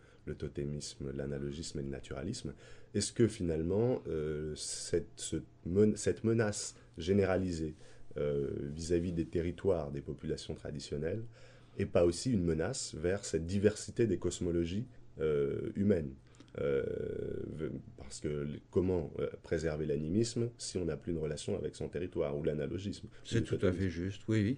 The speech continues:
Speaker 2: et c'est exactement ça. Euh, ça m'avait beaucoup frappé de voir que dans les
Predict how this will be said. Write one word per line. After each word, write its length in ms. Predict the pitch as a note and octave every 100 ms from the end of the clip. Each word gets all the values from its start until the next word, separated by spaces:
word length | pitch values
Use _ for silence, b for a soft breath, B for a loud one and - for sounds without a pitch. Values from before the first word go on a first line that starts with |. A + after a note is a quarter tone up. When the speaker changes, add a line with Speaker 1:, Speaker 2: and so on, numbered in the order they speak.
| -
Speaker 2:
et 40 | F#2+
c'est 240 | - G#2
exactement 520 | G2 A#2 A#2+ G2+ F2
ça. 300 | E2+ D2 E2 - B B B
Euh, 680 | F#2 F2 E2+ E2 D#2+ D2 D2 - B B -
ça 180 | - G2
m'avait 220 | F#2+ G2
beaucoup 260 | A2+ A#2 B2+
frappé 500 | - C#3+ - B2 B2
de 120 | F#2
voir 400 | F2 G#2 A2 -
que 100 | F#2
dans 260 | F2+ F#2
les 280 | F2+ E2 D#2+